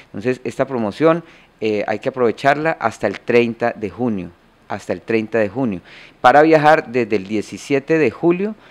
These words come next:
hasta el treinta de noviembre. Entonces, esa es la primera opción que le ofrecemos,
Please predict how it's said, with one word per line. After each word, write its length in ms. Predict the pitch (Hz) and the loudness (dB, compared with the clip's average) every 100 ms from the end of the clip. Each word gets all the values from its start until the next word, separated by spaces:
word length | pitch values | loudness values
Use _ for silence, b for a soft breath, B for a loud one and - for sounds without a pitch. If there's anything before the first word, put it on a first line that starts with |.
| B _ | B _
hasta 300 | 120 135 - | 2 2 2
el 100 | 127 | -6
treinta 320 | 110 104 95 | -2 -4 0
de 60 | 113 | -2
noviembre. 420 | 98 98 87 85 _ | 0 -4 -4 -10 _
Entonces, 300 | 104 113 117 | -12 -12 -6
esa 160 | 139 151 | -4 2
es 60 | |
la 120 | 165 160 | 0 0
primera 280 | 113 107 | -2 2
opción 360 | 117 - 139 135 | 0 0 -4 -4
que 80 | - | -4
le 80 | 123 | -4
ofrecemos, 560 | 101 98 107 98 113 | -2 -6 -6 -6 -6